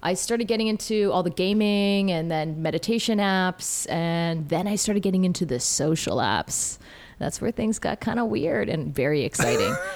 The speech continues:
Speaker 1: So I started meeting other, like, coders and programmers and stuff like that. It, it was very cool. And it was at the height of the pandemic and I was spending a lot of time alone.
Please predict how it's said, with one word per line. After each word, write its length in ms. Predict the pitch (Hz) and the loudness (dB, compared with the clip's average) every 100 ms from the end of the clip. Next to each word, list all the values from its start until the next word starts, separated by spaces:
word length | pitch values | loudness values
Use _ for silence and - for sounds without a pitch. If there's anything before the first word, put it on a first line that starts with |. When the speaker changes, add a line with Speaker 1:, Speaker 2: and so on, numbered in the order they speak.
| - - - | -12 -14 -6
Speaker 1:
So 340 | - 220 196 - | 0 4 4 4
I 160 | 190 165 | 0 0
started 280 | - 220 | 0 2
meeting 280 | 196 226 254 | 2 2 2
other, 440 | 185 190 185 180 170 | 2 2 4 2 2
like, 380 | 170 - - - | 0 -2 -10 -2
coders 600 | 208 214 214 208 202 175 | 2 4 4 4 2 2
and 280 | 160 156 160 | 0 0 0
programmers 680 | 214 208 190 185 180 175 165 | 2 2 2 4 2 2 0
and 100 | 165 | -2
stuff 220 | - 165 | -2 -2
like 140 | 156 | 0
that. 280 | 165 170 156 | 2 2 2
It, 100 | 180 | 2
it 160 | 175 196 | 2 2
was 120 | 202 | 2
very 220 | 202 226 | 4 2
cool. 320 | - 294 285 | 2 4 4
And 220 | 175 160 - | 4 0 -2
it 60 | |
was 220 | 170 170 180 | -2 0 0
at 180 | 170 | 0
the 160 | 175 156 | 2 0
height 180 | 175 214 | 0 0
of 100 | 196 | 0
the 240 | 175 160 - - - | 0 0 -4 -18 -6
pandemic 680 | 196 180 196 226 165 147 | -4 0 0 0 -2 -4
and 80 | 156 | -6
I 40 | 147 | -6
was 80 | |
spending 280 | - 202 196 | -4 -2 0
a 40 | 165 | 0
lot 140 | 160 | 0
of 80 | 165 | 0
time 220 | 175 160 | 0 0
alone. 480 | 160 185 185 143 | 2 2 2 0